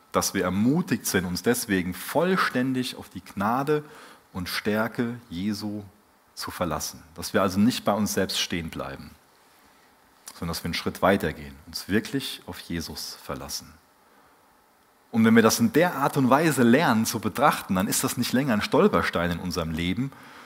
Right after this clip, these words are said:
sondern ein Trittstein. Diese Schwächen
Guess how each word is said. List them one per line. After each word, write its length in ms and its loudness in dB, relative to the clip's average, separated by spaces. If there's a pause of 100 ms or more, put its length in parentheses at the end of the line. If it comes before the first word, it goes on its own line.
(140)
sondern 580 0
ein 180 -4
Trittstein. 580 -8 (1400)
Diese 440 -4 (640)
Schwächen 640 -2